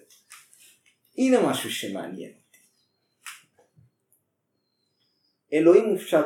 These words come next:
כמו ששפינוזה מתאר, יכול להתאים לאלוהים של היהדות,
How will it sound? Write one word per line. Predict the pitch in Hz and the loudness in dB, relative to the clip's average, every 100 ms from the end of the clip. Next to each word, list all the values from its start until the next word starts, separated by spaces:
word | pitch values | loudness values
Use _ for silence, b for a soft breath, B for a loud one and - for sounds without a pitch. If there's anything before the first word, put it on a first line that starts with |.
| - | 0
כמו | 139 | -6
ששפינוזה | 139 - - 101 107 107 | -6 -12 -12 -12 -10 -12
מתאר, | - - - 76 - - _ _ _ _ _ _ _ _ _ _ _ _ _ _ _ _ _ _ _ _ _ _ _ _ _ _ _ _ _ _ _ _ _ _ _ _ - | -16 -18 -20 -20 -20 -20 _ _ _ _ _ _ _ _ _ _ _ _ _ _ _ _ _ _ _ _ _ _ _ _ _ _ _ _ _ _ _ _ _ _ _ _ -10
יכול | 127 127 - 180 180 | -6 -6 0 2 4
להתאים | 160 - 143 143 | 4 2 -2 0
לאלוהים | 135 117 117 117 | 2 0 -2 -6
של | 117 113 | -8 -6
היהדות, | 107 101 98 95 127 175 | -2 -2 -4 -6 -8 -8